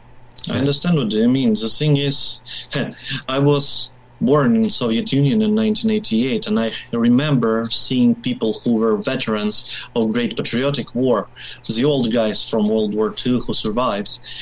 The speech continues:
And, um, when, uh, ninth of May came, uh, that's a big celebration in Russia, a victory day for us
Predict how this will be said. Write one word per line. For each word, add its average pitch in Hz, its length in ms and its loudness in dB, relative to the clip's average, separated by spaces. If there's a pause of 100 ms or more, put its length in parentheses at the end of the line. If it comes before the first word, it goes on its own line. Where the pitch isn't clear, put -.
(420)
And, 120 340 2
um, 113 480 2 (1600)
when, 120 460 4
uh, 113 200 0
ninth 117 440 2
of - 220 -8
May 127 400 0 (1200)
came, 180 360 0
uh, 113 300 2
that's 135 240 -2
a 113 40 -6
big 135 120 -2
celebration 127 540 0
in 113 100 4
Russia, 113 580 0 (240)
a 123 80 0
victory 120 480 -2
day 107 320 -4 (920)
for 117 240 0
us - 380 -2